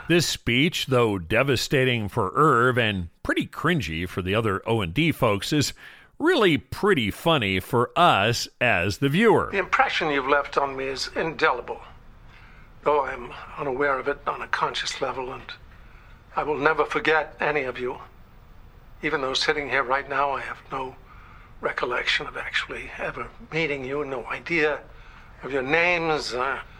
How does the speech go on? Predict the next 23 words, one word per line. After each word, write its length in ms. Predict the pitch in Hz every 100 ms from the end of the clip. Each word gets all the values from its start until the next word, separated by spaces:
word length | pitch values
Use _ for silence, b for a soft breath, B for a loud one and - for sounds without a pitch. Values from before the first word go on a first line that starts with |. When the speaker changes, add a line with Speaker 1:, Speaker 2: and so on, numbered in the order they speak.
| B B B B -
Speaker 2:
any 160 | 160
of 140 | 147 123
your 120 | 131
physical 500 | - - 185 - 147
characteristics, 1160 | - - 143 127 - 127 165 - 160 151 - -
or 200 | 120 113 - - - - - - B B B B - -
even 220 | 160 143
how 180 | 135 151
many 340 | 139 165 180
of 140 | 135 123
you 240 | 123 120 -
there 240 | 143 139
are. 240 | 156 147
Anyway. 400 | 196 311 302 214 - -
Speaker 1:
The 220 | 104 90
final 480 | - 156 151 139 131
nail 400 | 143 147 147 139
in 100 | 131
the 80 |
cringe 520 | 120 - 160 151 135 -
coffin 520 | 175 165 165 151 147
comes 500 | 165 165 156 151 110
when 500 | 139 143 131 127